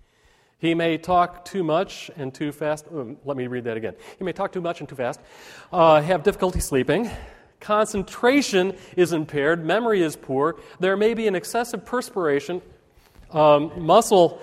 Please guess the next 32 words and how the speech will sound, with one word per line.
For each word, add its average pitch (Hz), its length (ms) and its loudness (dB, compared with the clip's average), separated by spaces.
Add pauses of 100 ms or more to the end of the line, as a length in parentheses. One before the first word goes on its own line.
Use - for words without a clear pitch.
(100)
tension, 165 540 6 (600)
headaches, 196 640 2
uh, 165 200 4
quivering 208 440 2
voice, 170 320 -2
<laughs> 254 880 -8
and 190 180 2
abdominal 180 460 2
pain, 196 400 -2
nausea, 160 400 4
butterflies 208 540 0
in 226 40 -6
the 226 60 -4
stomach, 170 320 -6
high 220 240 -4
blood 233 420 2
pressure, 185 520 0
rapid 202 480 2
heartbeat, 175 420 -2
and 160 160 -8
fainting." 180 320 -6 (240)
Anxiety, 180 800 -2
they 107 140 -6
wrote, 107 360 -8 (460)
"is 139 560 0
the 156 160 -8
underlying 185 640 -4
cause 151 420 -4
of 135 180 -12
most 180 380 -6
psychiatric 160 920 -8
problems, 135 540 -8